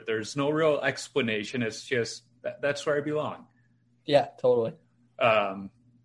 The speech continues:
Speaker 1: you know, so, you know, y-, you're growing up kind of, you know, as you said, going to Buffalo games. So kind of in the Buffalo area,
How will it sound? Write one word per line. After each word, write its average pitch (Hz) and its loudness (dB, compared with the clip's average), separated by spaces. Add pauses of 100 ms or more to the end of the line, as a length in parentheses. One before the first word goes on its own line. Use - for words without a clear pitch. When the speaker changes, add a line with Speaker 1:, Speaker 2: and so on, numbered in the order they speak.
(640)
Speaker 1:
you 147 8
know, 127 6
so, 139 8 (420)
you 156 2
know, 139 8
y-, - 0 (160)
you're 160 0
growing 165 8
up 151 8
kind 151 6
of, 131 0 (420)
you 151 -4
know, 113 2
as 117 0
you 147 2
said, 123 4
going 123 6
to 117 2
Buffalo 127 6
games. 107 4
So 131 0
kind 165 4
of 156 2
in 143 4
the 117 2
Buffalo 123 4
area, 113 6